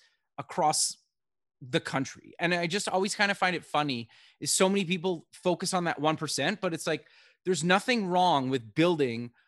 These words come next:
a business that you make a few million dollars a year and you make, uh, a hundred grand or two hundred grand or whatever you need to live,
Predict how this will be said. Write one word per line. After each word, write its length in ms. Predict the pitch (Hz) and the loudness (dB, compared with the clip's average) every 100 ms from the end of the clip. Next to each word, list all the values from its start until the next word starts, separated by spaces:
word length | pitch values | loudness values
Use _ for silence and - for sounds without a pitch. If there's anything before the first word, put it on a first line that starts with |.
| _ _ | _ _
a 40 | 127 | -12
business 640 | 113 190 180 190 156 - | 4 4 4 0 -2 -2
that 320 | 156 143 135 | 0 0 -2
you 80 | 160 | -2
make 300 | 160 147 - - | 0 0 -2 -16
a 40 | |
few 180 | - 185 | -6 0
million 300 | 220 247 247 | 2 4 4
dollars 320 | 226 220 214 | 4 4 2
a 60 | 190 | 0
year 480 | 170 170 170 175 170 _ _ _ - | -2 0 0 -2 -6 _ _ _ -2
and 240 | 156 147 | 0 0
you 180 | 143 190 | -2 0
make, 600 | 190 175 170 165 - - _ _ _ _ _ _ 147 | 2 4 2 0 -6 -20 _ _ _ _ _ _ -2
uh, 480 | 151 143 131 123 - _ _ _ _ 113 | 0 2 0 -2 -6 _ _ _ _ -18
a 40 | |
hundred 420 | - 202 202 190 | 2 6 6 6
grand 380 | 180 196 190 180 | 4 4 4 2
or 80 | 123 | -2
two 180 | - 208 | -2 2
hundred 220 | 214 180 | 2 4
grand 260 | 196 190 | 2 2
or 40 | 147 | 2
whatever 340 | 151 190 214 | 4 4 4
you 220 | 196 180 180 | 0 -2 0
need 240 | 185 175 | 0 0
to 100 | 165 | -2
live, 500 | 135 180 117 104 | 0 0 0 -4